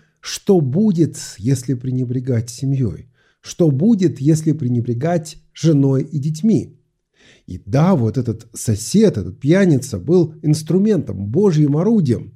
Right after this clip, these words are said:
а, при всей м-, своей матершинности, при всей своей развратности, при всей своей распущенности. Он был Божьим инструментом для этого конкретного человека, для этого конкретного христианина.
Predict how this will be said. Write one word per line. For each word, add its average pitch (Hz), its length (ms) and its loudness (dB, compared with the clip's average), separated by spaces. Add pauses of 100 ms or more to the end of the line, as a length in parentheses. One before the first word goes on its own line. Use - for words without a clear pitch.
(320)
а, - 220 -8
при 117 140 -4
всей 208 280 2
м-, - 280 -6
своей 151 220 2
матершинности, 147 880 0
при 123 160 -8
всей 190 360 -2
своей 151 480 -2
развратности, 135 800 -2
при 120 160 -8
всей 180 220 0
своей 156 180 0
распущенности. - 880 -6 (460)
Он 151 260 2
был 156 220 4
Божьим 139 540 2
инструментом 120 840 0 (300)
для 143 600 0
этого 151 420 2
конкретного 120 840 0
человека, 104 520 -6
для 113 160 0
этого 151 200 0
конкретного 120 500 -2
христианина. 117 640 -6